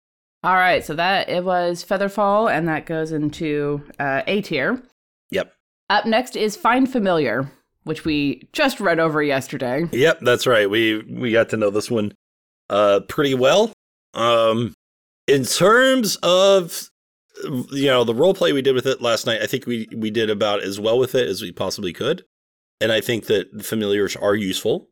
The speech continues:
Speaker 1: Mm-hmm.
Speaker 2: Um, I think in terms of power, they're, they're good. Uh,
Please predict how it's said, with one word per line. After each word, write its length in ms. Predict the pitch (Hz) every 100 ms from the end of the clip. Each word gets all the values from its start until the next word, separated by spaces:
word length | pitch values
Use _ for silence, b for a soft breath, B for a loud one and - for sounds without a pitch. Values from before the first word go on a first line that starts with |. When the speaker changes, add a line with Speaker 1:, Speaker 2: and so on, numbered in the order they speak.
| _ _ -
Speaker 1:
Mm-hmm. 420 | 180 185 170 240 - _ _ _ 92
Speaker 2:
Um, 500 | 92 90 87 87 - -
I 120 | 92
think 360 | - 98 87 -
in 140 | 95
terms 220 | 95 98
of 80 | 95
power, 280 | 98 101 104
they're, 200 | 95 95
they're 140 | - 95
good. 300 | 92 117 - _ _ _ _ _
Uh, 580 | - 85 90 90 90 87